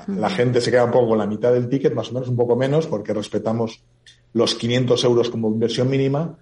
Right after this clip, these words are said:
Speaker 2: pero permitimos entrar más gente, como así ha sido.
Speaker 1: Pepe, nos queda un minuto, pero quiero que me digas, el próximo lunes lanzáis un nuevo proyecto en Marbella. Danos una pincelada.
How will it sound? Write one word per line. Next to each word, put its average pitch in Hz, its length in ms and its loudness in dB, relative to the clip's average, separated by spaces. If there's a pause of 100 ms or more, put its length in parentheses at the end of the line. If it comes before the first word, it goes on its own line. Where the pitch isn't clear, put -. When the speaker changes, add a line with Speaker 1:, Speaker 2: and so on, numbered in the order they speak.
(420)
Speaker 2:
pero 120 440 4
permitimos 107 560 -2
entrar 104 220 -2
más 107 180 -2
gente, 113 240 0
como 107 160 -2
así - 160 -6
ha 87 60 0
sido. 87 320 -10 (640)
Speaker 1:
Pepe, 247 320 2
nos 226 180 4
queda 262 140 2
un 302 80 2
minuto, 277 520 2
pero 233 320 4 (200)
quiero 285 180 2
que 349 100 -2
me 339 100 0
digas, 330 280 2
el 233 80 0
próximo 294 300 0
lunes 302 340 2
lanzáis 240 340 4
un 294 100 2
nuevo 294 140 2
proyecto 277 360 0
en 285 60 4
Marbella. 254 460 6
Danos 277 360 4
una 349 120 2
pincelada. 247 640 2